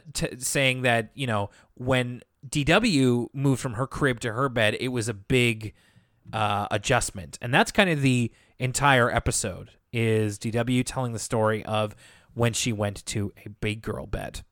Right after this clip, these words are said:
And we get a lot of, well, okay, so I guess this is toddler D W. Like, I was gonna guess she was three here.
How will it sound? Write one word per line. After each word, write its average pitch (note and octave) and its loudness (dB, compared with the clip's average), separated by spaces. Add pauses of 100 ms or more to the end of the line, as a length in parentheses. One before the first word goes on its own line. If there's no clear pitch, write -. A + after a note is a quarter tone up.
(160)
And A#2+ 2
we A#2+ 2
get A#2+ 2
a A2+ 2
lot B2 6
of, A2+ 2 (1160)
well, F3 6
okay, D#3+ 2
so - -4
I F#3+ 2
guess A3+ 4
this G#3+ 2
is F#3 -2
toddler E3+ 2
D A3+ -2
W. C4 0
Like, D#3+ 0
I D3+ 4
was F3 2
gonna F3+ -2
guess D#3+ 0
she - -2
was C3+ 0
three A#2+ -6
here. F2+ -12